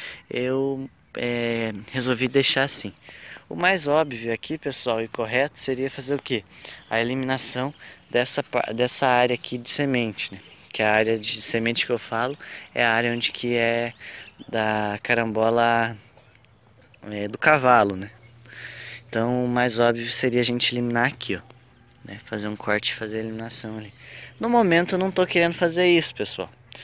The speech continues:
né? Se eu tivesse feito, até então esse enxerto teria o dobro, muito maior.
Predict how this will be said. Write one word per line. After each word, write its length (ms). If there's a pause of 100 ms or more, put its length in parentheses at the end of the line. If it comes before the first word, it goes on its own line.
(260)
né? 100
Se 100
eu 40
tivesse 320
feito, 340
até 220
então 200
esse 160
enxerto 280
teria 500 (180)
o 120
dobro, 420 (140)
muito 280
maior. 360